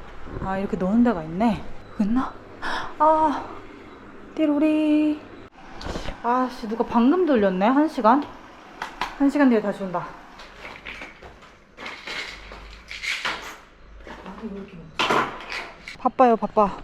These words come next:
이 한 장소에서 오래 머무는 곳에서는 빨래를 좀 많이 하거든요. 제 배낭이 진짜, 진짜 더러워요. <laughs> 진짜 그 아프리카에서부터 한 번도 안 빨았고, 먼지 많은 버스 타고 막 이러니까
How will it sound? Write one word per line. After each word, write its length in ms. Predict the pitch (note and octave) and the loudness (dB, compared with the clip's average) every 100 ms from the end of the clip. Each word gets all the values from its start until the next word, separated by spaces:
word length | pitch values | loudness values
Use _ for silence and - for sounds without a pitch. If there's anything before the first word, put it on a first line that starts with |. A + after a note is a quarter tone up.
| - | -12
이 160 | A#3 A#3 | -8 -6
한 300 | - G4+ G#4 | -2 -2 -2
장소에서 500 | D#4+ A#3 A3+ D4+ A#3+ | -4 -4 2 2 2
오래 240 | G#3+ C4 | 2 4
머무는 360 | B3+ G#3 B3 B3 | 4 2 2 0
곳에서는 640 | G#3 A#3+ G3+ G3+ F#3+ G3 - | -2 -4 -4 -4 -4 -4 2
빨래를 360 | D#4+ G4 E4 | 4 4 2
좀 140 | - G3+ | 0 -2
많이 180 | F#3 G#3 | 0 2
하거든요. 480 | D4+ D4+ F#3 A3 C#4 - - - | 2 0 0 -2 -2 -10 -14 -8
제 240 | - A3+ | 2 2
배낭이 560 | G#3+ B3 C4 C#4 A3+ A3 | 4 4 6 4 4 -2
진짜, 360 | - C4+ B3+ C#4 | -2 -2 4 4
진짜 260 | - G#3+ | 4 -2
더러워요. 440 | A3 - A3 G#3+ F#3+ | -2 2 4 4 2
<laughs> 1120 | - G#3+ F3+ - - - - - - C#5+ A#4+ | -2 -4 -6 -10 -12 -10 -10 -14 -10 -2 0
진짜 420 | - D4 B3 C#4+ C4 | 0 -4 0 2 4
그 80 | A3+ | 4
아프리카에서부터 800 | G3 - E4+ D4 C#4+ C4 - B3 | 0 0 -2 4 4 4 -2 -2
한 200 | F#4 G#4 | 0 0
번도 200 | G#4+ B3+ | 2 2
안 120 | F3 | 0
빨았고, 580 | G3+ F#3+ - A#3 G3 F3 - - | -2 -2 0 2 2 0 -10 -2
먼지 380 | G#3+ C4+ D#4 D#4+ | 6 6 6 4
많은 280 | A#3 A3+ B3 | 6 6 4
버스 300 | E4+ - D4+ | 2 2 -6
타고 340 | - D#4+ C4 | 0 0 2
막 140 | G#3+ G3+ | 0 0
이러니까 640 | G3+ G3 - A3 G#3 F#3 | -2 -4 4 8 8 4